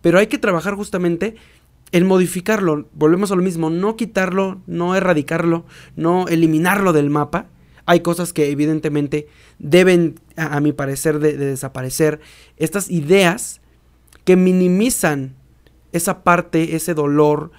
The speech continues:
eh, ese, esos sentimientos, las emociones,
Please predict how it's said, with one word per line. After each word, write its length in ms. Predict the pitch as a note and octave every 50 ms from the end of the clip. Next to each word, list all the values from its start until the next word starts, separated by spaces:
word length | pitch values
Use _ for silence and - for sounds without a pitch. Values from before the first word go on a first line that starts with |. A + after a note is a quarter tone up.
| - - - _ _ _
eh, 180 | - D#3 D#3 - E3+
ese, 460 | E3+ E3 - F3 E3 E3 D#3+ D3 D3+
esos 180 | D#3+ E3 F3+ E3+
sentimientos, 800 | - D3+ C#3+ C3+ C#3 C#3 D#3 D#3+ E3+ E3+ E3+ E3 E3 D#3 C3+ C#3+
las 160 | C#3 C3+ -
emociones, 840 | C3 C3 C3+ C3 - - F3 F3 E3+ E3 D#3 D3 D3+ D3+ - -